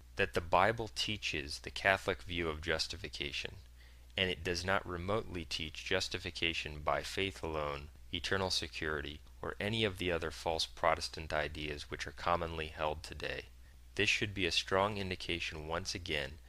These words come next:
that people need to embrace the one true church established by Jesus Christ upon Saint Peter, as can be read in Matthew chapter sixteen. This one church is the Catholic Church, outside of which there is no salvation.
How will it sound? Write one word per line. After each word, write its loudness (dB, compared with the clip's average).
that -6
people -2
need -4
to -4
embrace 0
the -4
one -2
true -4
church -2
established 0
by -2
Jesus -2
Christ 0
upon -4
Saint -4
Peter, -6
as 4
can -4
be -2
read 2
in -6
Matthew -2
chapter -2
sixteen. -2
This 2
one 2
church 2
is -4
the -4
Catholic 2
Church, -4
outside 6
of -6
which -4
there -2
is -4
no -2
salvation. 0